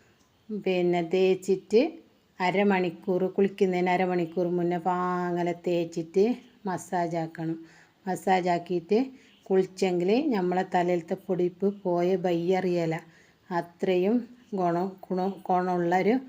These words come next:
സാധനമാണ് ചരട്ടി കത്തിച്ച പൊടി. നല്ല പോലെ ഫൈനായിട്ട് പൊടിഞ്ഞ് കിട്ടണവ. ഏ, ച-, മിക്സിൻ്റെ ജാറിൽ ഇടുമ്പോൾ അങ്ങനെ നല്ല കത്തിയ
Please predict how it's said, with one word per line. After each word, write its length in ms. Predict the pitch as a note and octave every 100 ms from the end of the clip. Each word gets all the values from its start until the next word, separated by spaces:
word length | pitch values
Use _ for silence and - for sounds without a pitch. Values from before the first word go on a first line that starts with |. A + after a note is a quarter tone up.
| - - _ -
സാധനമാണ് 720 | F#3+ F3+ F3 F3 E3+ E3 F3+ B3 - - -
ചരട്ടി 380 | F#3+ E3 - F3+
കത്തിച്ച 440 | E3+ E3 D#3+ F#3 F#3 A3+
പൊടി. 260 | G#3 D#3+ - - _ _ _ _ -
നല്ല 760 | G3+ G#3 A3 A3+ A#3 A#3+ C4 A#3+
പോലെ 240 | A#3+ G#3 G#3
ഫൈനായിട്ട് 840 | G#3+ G3 G#3 G#3 A3 A3+ G#3 G3 G#3
പൊടിഞ്ഞ് 540 | A3 G3 F#3+ G3 G3 G#3
കിട്ടണവ. 460 | G#3 - F3 E3+ E3 D#3+ D#3+ - - - - _ -
ഏ, 120 | F3 E3+ F3+ F3+ - -
ച-, 180 | F#3+ F3+ F3+ F#3+
മിക്സിൻ്റെ 380 | F3+ - G3 G3+ G3+
ജാറിൽ 260 | F#3+ G3 G#3
ഇടുമ്പോൾ 280 | F#3+ F#3+ G#3
അങ്ങനെ 260 | G#3 F3+ F3
നല്ല 460 | F3 F3+ F3+ F#3+ G3+
കത്തിയ 840 | F#3+ - _ _ _ _ G#3+ A3 A#3+